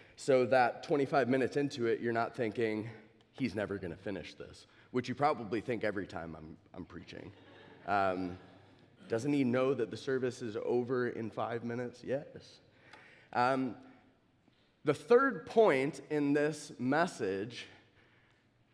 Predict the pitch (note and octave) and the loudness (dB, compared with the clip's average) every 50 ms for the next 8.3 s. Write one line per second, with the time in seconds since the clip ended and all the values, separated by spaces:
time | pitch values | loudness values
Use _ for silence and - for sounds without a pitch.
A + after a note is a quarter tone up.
0 | _ _ _ _ _ _ _ _ _ C#3 C3+ D#3+ E3 F#3 G#3 - - G#3+ G3 E3+ | _ _ _ _ _ _ _ _ _ 0 4 4 4 4 4 2 0 0 2 2
1 | F3+ F3 D#3 D#3+ D3 D3 D#3 D#3+ D3+ D3+ C#3+ B2+ B2 G2+ G2 G#2 A2 G2 - - | 0 0 2 0 0 0 0 0 0 2 0 0 -2 -4 -6 -6 -8 -8 -8 -8
2 | - C#3 C#3 C#3 C#3 - - - D3 C3+ C#3 C3+ C#3+ D3 C#3 - - - A2 G2+ | -2 0 0 0 0 -4 -8 -6 -6 -4 -4 -4 -6 -8 -10 -14 -14 -12 -10 -10
3 | - - - - B2+ A#2+ A2+ A2 A2 A2 G#2 G#2+ A2 A2+ - - - - _ _ | -10 -12 -8 -4 -2 0 0 0 0 -2 -2 -4 -6 -10 -16 -20 -20 -20 _ _
4 | _ - G#2 G2+ G2+ F#2 E2 F#2+ - - - G2+ F#2+ F#2 G2 A2+ A#2+ A#2+ A2 F2 | _ -8 -6 -6 -6 -6 -8 -12 -16 -18 -16 -14 -10 -6 -4 -2 0 0 -2 -2
5 | D#2+ E2 D#2 D2+ D#2 D#2 - - F#2 C2 - - - - - _ _ _ _ _ | -4 -6 -10 -10 -14 -16 -16 -14 -14 -12 -12 -14 -16 -20 -20 _ _ _ _ _
6 | _ _ _ _ _ _ _ _ _ _ _ _ _ _ _ _ _ - A2+ B2+ | _ _ _ _ _ _ _ _ _ _ _ _ _ _ _ _ _ -2 0 0
7 | C#3 D3 - F#3 F3 D3 D#3+ E3+ E3+ E3+ E3 C3 G2 F2 D2+ - - - - - | 2 2 2 2 2 4 2 2 2 0 0 0 -2 -4 -6 -8 -14 -16 -16 -18
8 | - B1+ C#2+ D2+ G2 C#3 | -16 -14 -14 -14 -14 -14